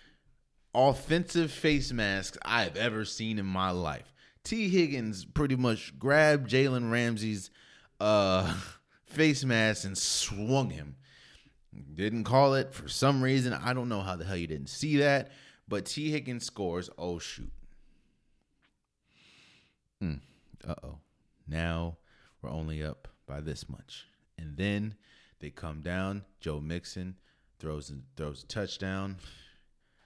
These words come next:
Now we're up. And, and for a while, it looked like,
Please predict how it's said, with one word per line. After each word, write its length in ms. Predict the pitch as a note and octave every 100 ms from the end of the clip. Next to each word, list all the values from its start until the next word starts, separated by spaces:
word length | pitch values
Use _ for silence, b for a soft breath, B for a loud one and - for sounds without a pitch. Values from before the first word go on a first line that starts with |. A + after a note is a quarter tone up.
| _ - - - - -
Now 220 | C#2+ E2
we're 180 | F#2 G#2+
up. 280 | E2 D#2+ - -
And, 380 | - G#2 G2+ G#2 - _
and 280 | A#2 B2 A#2+
for 280 | - D#3+ D#3+
a 60 |
while, 540 | B2+ - A#4 A4+ F#3+ F3+
it 220 | D#3 -
looked 320 | E3+ C#4+ -
like, 420 | B3 F#2 F#2 -